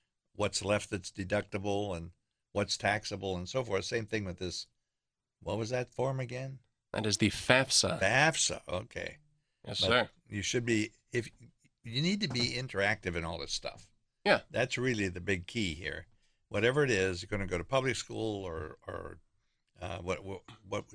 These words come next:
Speaker 1: what was the other thing we called it,
Speaker 2: The
Speaker 1: student?
Speaker 2: private school?
Speaker 1: No, the jobs.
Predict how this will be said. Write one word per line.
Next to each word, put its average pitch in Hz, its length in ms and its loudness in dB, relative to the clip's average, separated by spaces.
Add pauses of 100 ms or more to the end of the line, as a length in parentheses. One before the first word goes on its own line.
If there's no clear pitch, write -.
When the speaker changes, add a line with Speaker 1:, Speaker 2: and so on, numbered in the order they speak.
(240)
Speaker 1:
what 107 120 -8
was 104 140 -10
the 107 100 0
other 107 160 -2
thing 107 160 -2
we 101 80 -6
called 104 280 0
it, 98 100 -2
Speaker 2:
The 113 100 -6
Speaker 1:
student? 104 300 -4 (200)
Speaker 2:
private 127 300 2
school? 160 380 0
Speaker 1:
No, 104 320 0
the 87 300 0 (160)
jobs. 95 580 0